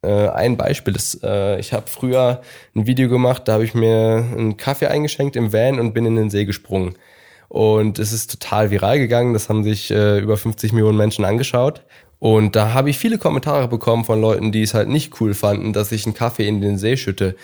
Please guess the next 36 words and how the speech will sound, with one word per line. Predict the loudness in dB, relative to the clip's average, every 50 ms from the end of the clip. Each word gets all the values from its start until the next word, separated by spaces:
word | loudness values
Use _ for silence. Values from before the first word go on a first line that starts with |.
| -20 -20 -12 -8
Jetzt | -8 -6 -2
gar | 0 0 2
nicht | 2 0 0
unbedingt, | 0 0 2 0 2 0 0 -2 -2 -4 -8 -8 -4 0
weil | 0 2 2 2 2 2 2 2 0
der | -2 -4 -2 -2 -2
Kaffee | -2 -2 -4 -2 0 0 0
den | 2 2 2
See | 2 2 2 2
so | 2 0
sehr | 0 0 0 0 0
verschmutzt, | 0 -4 -4 -2 -2 -2 -2 -2 -4 -6
aber | -4 0 0 2 2
weil | 2
es | 0 0
ja | 0 0
doch | 0 0 -2 0
ein | -2 -2 0
recht | 0 -2 -4 -4 -4
schlechtes | -2 0 -2 -2 -2 -4 -8 -4
Zeichen | -2 0 0 0 0 0 -2
ist, | -2 -2 -2 -2
Lebensmittel | -2 0 -2 -2 -2 -4 -2 -2 -4 -4
zu | -4 -6 -6
verschwenden | -4 -4 -4 -2 -2 -2 -2 -2 -2 -2 -2
in | 0 0 2
einer | 2 2 2
Welt, | 2 0 0 -2 -2
wo | -2 0
wir | 0 0
noch | 0 0 0
nicht | 0 0 0 -2 -4 -2
genug | 0 0 2 0 0 -2
für | -4 -4 -2 -2
alle | 0 0 0 0 0
haben. | 0 0 0 0 -2 -4 -6